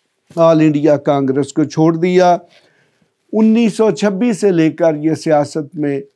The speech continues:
अ, छोटी सतह की सियासत में एक्टिव रहे और उसके साथ साथ फिर ये है कि ये मुख्तलिफ और इलेक्शंस भी लड़ते रहे। उन्नीस सौ सैंतीस के जो इलेक्शंस हैं वो बहुत ज़्यादा मशहूर हैं और उन्नीस सौ सैंतीस में इन्होंने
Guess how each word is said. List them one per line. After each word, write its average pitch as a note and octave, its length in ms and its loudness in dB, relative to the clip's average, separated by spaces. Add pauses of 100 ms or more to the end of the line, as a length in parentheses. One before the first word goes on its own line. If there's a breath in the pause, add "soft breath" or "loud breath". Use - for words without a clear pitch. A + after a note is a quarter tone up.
(160)
अ, C3+ 100 -4
छोटी D#3 420 -4
सतह C#3+ 320 -6
की C3 160 -10
सियासत C3 560 -8
में C3+ 160 -2
एक्टिव F#3 380 -2
रहे F3+ 360 2 (580 soft breath)
और F3 240 4
उसके - 380 -2
साथ E3+ 300 2
साथ D#3 340 0 (200)
फिर F3 180 0
ये D3+ 220 2
है C3+ 240 0
कि E3+ 140 -4
ये F3+ 100 2
मुख्तलिफ F#3+ 560 -2
और D3+ 260 2
इलेक्शंस C3 640 -4
भी C3 80 -2
लड़ते C3 400 0
रहे। D3+ 380 2 (400 soft breath)
उन्नीस A3+ 400 2
सौ G#3 120 0
सैंतीस G#3 640 0
के G3+ 100 2
जो E3+ 200 2
इलेक्शंस D3+ 640 -2
हैं C#3+ 100 -2
वो D3+ 180 -4
बहुत A3+ 300 0
ज़्यादा D3+ 360 2
मशहूर C#3+ 500 0
हैं C#3+ 200 0 (340 soft breath)
और D#3 180 0
उन्नीस E3+ 360 -2
सौ D#3+ 120 -6
सैंतीस C#3+ 520 -4
में C#3+ 160 -6
इन्होंने C3+ 400 -8